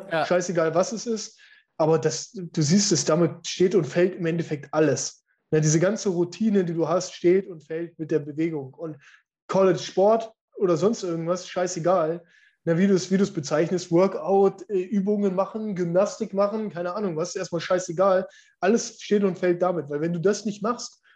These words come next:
Speaker 2: dann bist du am Abend nicht, äh, platt, dann, dann gehst du spät ins Bett, du kommst nicht früh raus und du bist wieder in diesem Teufelskreis drin. Es steht
Speaker 1: Ja.
Speaker 2: und fällt alles damit. So, es steht und fällt alles damit. Und das, was du ja auch letztes Mal schon noch angesprochen hast, diese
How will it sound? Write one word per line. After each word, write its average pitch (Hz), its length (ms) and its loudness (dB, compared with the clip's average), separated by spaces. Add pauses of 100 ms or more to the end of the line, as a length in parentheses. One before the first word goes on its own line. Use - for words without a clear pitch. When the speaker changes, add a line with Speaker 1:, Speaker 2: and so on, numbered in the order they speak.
(100)
Speaker 2:
dann 151 120 -8
bist 208 220 -2
du 202 100 -6
am 180 140 -8
Abend 208 420 -6
nicht, 202 300 -8 (400)
äh, - 60 -14 (140)
platt, 247 380 -4 (540)
dann, 170 320 -6
dann 175 160 -2
gehst 220 240 -4
du 202 60 -2
spät 175 280 0
ins 143 220 -10
Bett, 254 280 0
du 180 80 -4
kommst 175 340 -6
nicht 147 180 -10
früh 151 160 -4
raus 220 420 2
und 180 60 -4
du 165 80 -4
bist 190 240 -6
wieder 180 180 4
in 160 60 0
diesem 151 180 -6
Teufelskreis 139 640 -4
drin. - 340 -14
Es - 220 -10
steht 196 140 2
Speaker 1:
Ja. 160 120 2
Speaker 2:
und 170 100 -2
fällt 196 240 0
alles 202 300 2
damit. 147 300 -2 (420)
So, 135 260 -6
es - 100 -18
steht 262 320 -2
und 208 160 -2
fällt 208 360 2
alles 180 280 2
damit. 147 280 -2
Und 151 120 -10
das, 180 200 0
was 196 120 0
du 180 80 2
ja 175 80 6
auch 233 220 2
letztes 185 240 0
Mal 175 80 2
schon 165 140 -10
noch 143 100 -6
angesprochen 151 400 -4
hast, 165 160 -2
diese 156 180 -2